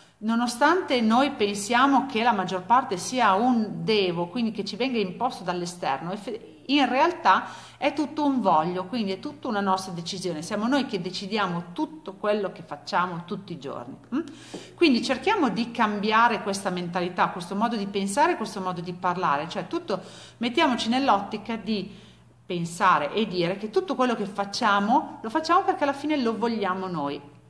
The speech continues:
perché poi ci dà tutta una serie di privilegi, chiamiamoli così, che queste cose ci danno. Quindi,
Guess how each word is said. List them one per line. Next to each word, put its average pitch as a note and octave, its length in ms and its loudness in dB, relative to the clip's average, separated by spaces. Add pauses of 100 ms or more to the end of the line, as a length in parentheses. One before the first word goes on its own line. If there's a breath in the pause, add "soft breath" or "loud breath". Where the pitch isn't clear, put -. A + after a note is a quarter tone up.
(140)
perché G3+ 540 0 (360 loud breath)
poi F3+ 200 -2
ci - 120 -8
dà E3+ 140 0
tutta - 260 -10
una A#3 120 0
serie F#3 380 0
di F#3+ 200 -2
privilegi, G#3+ 1040 0
chiamiamoli D#3+ 520 -8
così, A3+ 420 -4 (840)
che A3+ 80 -10
queste A#3 260 -4
cose F3 260 -2
ci - 120 -10
danno. - 380 -12 (120)
Quindi, E3+ 480 -2